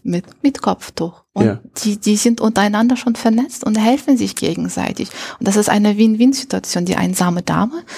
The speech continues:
Speaker 1: hat Unterstützung und die Frau mit Fluchthintergrund, die hat die Möglichkeit, Deutsch zu üben. Do-, also live Deutsch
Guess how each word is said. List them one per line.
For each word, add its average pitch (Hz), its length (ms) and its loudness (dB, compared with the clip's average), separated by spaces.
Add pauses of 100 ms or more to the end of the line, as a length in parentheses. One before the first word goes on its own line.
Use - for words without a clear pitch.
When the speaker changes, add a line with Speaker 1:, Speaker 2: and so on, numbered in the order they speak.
(140)
Speaker 1:
hat 165 180 -2
Unterstützung 170 680 -2 (680)
und 185 240 0
die 185 80 0
Frau 202 460 2
mit 196 200 2
Fluchthintergrund, 240 680 -2
die 190 60 2
hat 185 160 -2
die 190 60 0
Möglichkeit, 185 500 -2 (140)
Deutsch 214 300 0
zu - 200 -4
üben. 160 500 -6 (260)
Do-, 180 160 0
also 170 260 0
live 175 380 0
Deutsch 233 640 2